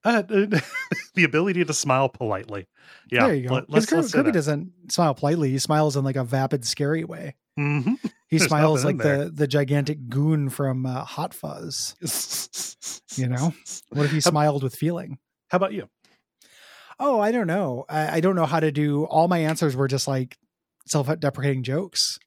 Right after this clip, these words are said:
Speaker 1: Yeah, yeah.
Speaker 2: You know, I know how to do stuff, but, like, it doesn't, uh, Kirby could eat other people for that. You know?
Speaker 1: <laughs> I could
Speaker 2: I
Speaker 1: give him a list, a list of
Speaker 2: I
Speaker 1: other people.
Speaker 2: <laughs> like this man Greg I know.
Speaker 1: Yeah.
Speaker 2: I, I think that, uh, it would be infertility.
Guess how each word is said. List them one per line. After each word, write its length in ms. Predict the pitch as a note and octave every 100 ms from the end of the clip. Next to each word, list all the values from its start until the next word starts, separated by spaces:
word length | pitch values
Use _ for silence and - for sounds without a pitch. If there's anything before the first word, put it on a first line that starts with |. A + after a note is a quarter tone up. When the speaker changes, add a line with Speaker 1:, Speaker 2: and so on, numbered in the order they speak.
| -
Speaker 1:
Yeah, 280 | C#3 C3+ A#2 _ -
yeah. 240 | C3 B2+ A#2
Speaker 2:
You 80 | D#3
know, 40 |
I 80 | D#3+
know 120 | F#3
how 100 | F3
to 80 | C#3+
do 180 | C#3 G#3
stuff, 320 | D3 B2 -
but, 160 | D3
like, 220 | C3 C3+ C3+
it 100 | C#3
doesn't, 480 | C#3 C3+ C#3 - _ -
uh, 240 | B2+ C3
Kirby 240 | D3 F3 E3
could 160 | D3
eat 120 | C#3+ D3+ _ F3
other 180 | D#3
people 300 | E3 C3+ B2+
for 140 | A#2 C3
that. 280 | D#3+ E3 - _ - D#3 - - - - -
You 80 | C3+
know? 460 | B2 E3 - E3+ D3+ -
Speaker 1:
<laughs> 180 | A4+ E4
I 120 | C3+
could 140 | D3+ D3+
Speaker 2:
I 60 | F#3
Speaker 1:
give 100 | B2
him 140 | C3+
a 40 | A#2
list, 560 | G#2+ D#3 - - - -
a 120 | C#3+
list 280 | D3+ D#3 -
of 80 | D3
Speaker 2:
I 40 |
Speaker 1:
other 140 | D#3
people. 440 | C#3 F3 D#3 E3+ - - -
Speaker 2:
<laughs> 240 | - F4 -
like 180 | F3+
this 160 | D#3 F3
man 160 | F3+ C#3+
Greg 200 | D#3 A3
I 120 | C3
know. 240 | D3 - - - - -
Speaker 1:
Yeah. 80 | D3+
Speaker 2:
I, 160 | A3+ A3+
I 60 | G#3
think 260 | A3 C4
that, 180 | B3+ A#3
uh, 460 | G3 F3+ E3+ D#3 F3 -
it 80 | F#3
would 160 | F#3
be 380 | D3+ F3 E3 F3
infertility. 840 | E3+ D#3 D3 C3 C#3+ D3 E3+ C3+